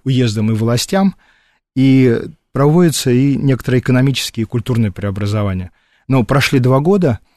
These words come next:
император скажет, что всё нормально, и опять уезжает в объезд на три года, а, включая таким образом через ритуальную сферу в состав империи новые территории на юге и, а, севере Китая. И, собственно, э, мы можем судить о том, что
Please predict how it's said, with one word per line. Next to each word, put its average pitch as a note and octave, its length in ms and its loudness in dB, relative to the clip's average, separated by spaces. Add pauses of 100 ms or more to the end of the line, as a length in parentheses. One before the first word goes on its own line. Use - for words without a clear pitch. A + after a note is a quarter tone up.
(180)
император B2 480 -2
скажет, G#2+ 300 -4
что - 140 -10
всё A#2+ 160 -4
нормально, D3+ 580 0
и D3+ 180 -2
опять C3 380 -2
уезжает A2 560 0
в A2 40 -8
объезд A2+ 380 -2
на G#2 120 -4
три G#2+ 180 -6
года, C3 360 -4 (760)
а, A#2+ 240 0 (640)
включая C3 580 -2 (480)
таким C#3 340 0
образом B2 480 0 (160)
через B2+ 300 -2
ритуальную B2 560 2
сферу C3+ 460 -2
в - 80 -10
состав - 400 -4
империи B2 340 0
новые A2+ 360 0
территории G#2+ 480 -4
на G#2 120 0
юге A2 340 -2
и, G2 240 -6 (300)
а, G#2+ 180 -4
севере A2 380 0
Китая. G2+ 460 -6 (560)
И, C#3 340 2
собственно, C3 760 0
э, A#2 440 -2
мы C3 100 2
можем C3 260 2
судить B2+ 360 0
о A2+ 80 0
том, A2 180 -2
что G#2+ 340 -4